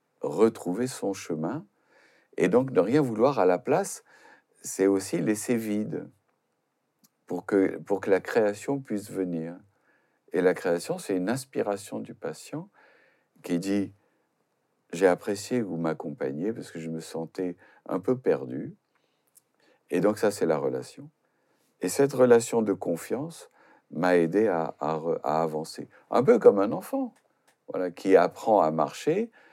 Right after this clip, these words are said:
parce qu'on est là, on fait attention, on tient la main, mais on, on se met pas devant en disant, « Voilà, tu me suis. » Ben non, on est à côté, on dit, «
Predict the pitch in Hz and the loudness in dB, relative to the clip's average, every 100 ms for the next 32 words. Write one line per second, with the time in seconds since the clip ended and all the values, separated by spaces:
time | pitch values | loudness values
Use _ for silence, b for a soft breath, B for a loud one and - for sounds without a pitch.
0 | b b - 85 - 98 92 82 80 64 | b b 0 2 2 4 6 4 2 -2
1 | 69 95 135 135 82 78 143 - 73 69 | 0 0 0 0 0 -2 -4 -2 -2 -2
2 | 65 - 98 127 110 - 78 73 69 76 | -10 -8 -2 0 0 -2 -4 -4 -4 -4
3 | 107 143 b b b 117 110 107 101 104 | -4 -6 b b b 4 6 6 4 4
4 | 104 - 98 90 98 156 240 285 226 _ | 2 2 2 6 6 6 4 2 -2 _
5 | _ _ - 95 98 123 180 185 175 170 | _ _ -4 0 4 6 6 4 -2 -4
6 | - 175 - - - 143 165 117 - _ | -2 -2 -4 -12 -8 -6 -6 -8 -12 _
7 | _ _ - - 143 139 - 135 123 202 | _ _ -14 -8 -4 -4 -4 -8 -4 0
8 | 160 180 b b b b - 135 | 0 0 b b b b -10 -8